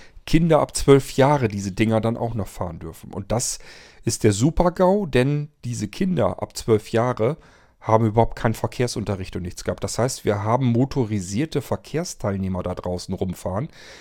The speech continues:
die überhaupt keinen Sinn, keinen Verstand für das Verkehrsaufkommen haben. Also die kennen gar nicht die Gefahren, die von den anderen Verkehrsteilnehmern ausgehen. Woher sollen die wissen?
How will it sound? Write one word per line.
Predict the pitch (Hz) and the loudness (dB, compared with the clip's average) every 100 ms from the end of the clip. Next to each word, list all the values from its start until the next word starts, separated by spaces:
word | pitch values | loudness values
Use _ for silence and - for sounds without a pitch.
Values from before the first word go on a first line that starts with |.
| - - _ _ - - | -20 -20 _ _ -20 -8
die | 107 113 120 123 - _ _ _ _ _ _ _ _ _ _ | -2 2 2 0 -6 _ _ _ _ _ _ _ _ _ _
überhaupt | - 131 - | 4 4 8
keinen | - 131 | 8 8
Sinn, | 104 117 196 196 | 4 4 4 4
keinen | 139 131 | 2 0
Verstand | - 120 - - 127 190 196 - - | -2 -4 -6 2 4 4 0 -6 -10
für | - - 131 131 131 _ _ | -20 -6 -2 -2 -6 _ _
das | - 120 | -4 -4
Verkehrsaufkommen | - - - 190 - - - 101 92 87 | 0 0 2 0 0 -2 0 0 -2 -4
haben. | 90 82 80 | -6 -6 -6
Also | 101 107 | -4 -4
die | 110 113 - - - _ _ _ _ | -2 -2 -4 -20 -20 _ _ _ _
kennen | - 139 139 | 2 4 4
gar | 127 | 2
nicht | 135 - | 0 -2
die | 117 | -4
Gefahren, | 117 - 127 170 | -6 0 2 2
die | 151 | -4
von | 131 123 | -2 0
den | 123 | 2
anderen | 135 135 | 0 -4
Verkehrsteilnehmern | - - - 190 - - 95 87 87 85 78 | -2 -4 -2 -4 -4 -4 -4 -4 -8 -8 -10
ausgehen. | 82 - - - - _ _ _ _ _ _ _ _ _ _ _ _ - 113 | -10 -12 -12 -12 -14 _ _ _ _ _ _ _ _ _ _ _ _ -16 -4
Woher | 107 101 | 0 2
sollen | 107 117 | 4 4
die | 104 | 2
wissen? | 113 - 156 | -4 -2 -4